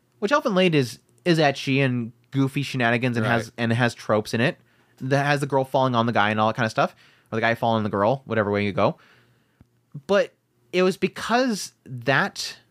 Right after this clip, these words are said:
Speaker 1: the tropes took too much from it and didn't do enough with it,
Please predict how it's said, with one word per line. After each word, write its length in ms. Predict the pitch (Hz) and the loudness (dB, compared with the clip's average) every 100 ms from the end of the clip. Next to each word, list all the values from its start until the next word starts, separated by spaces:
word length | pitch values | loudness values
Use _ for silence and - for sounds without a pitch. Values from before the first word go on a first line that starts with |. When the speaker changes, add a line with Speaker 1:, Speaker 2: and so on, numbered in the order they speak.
| _ _ _ _ _ | _ _ _ _ _
Speaker 1:
the 120 | - 147 | 0 0
tropes 460 | - 226 247 160 | 2 0 0 -4
took 240 | - 202 - | -4 -6 -2
too 160 | - | 0
much 220 | 151 - - | 0 0 -4
from 280 | - 143 | 0 0
it 180 | 104 - - | 0 -4 -4
and 100 | 123 | -2
didn't 280 | 156 135 123 | -2 -4 0
do 160 | 123 | 2
enough 280 | 113 107 95 - | 2 0 -2 -2
with 240 | 101 - | -2 -2
it, 240 | - - | -8 -14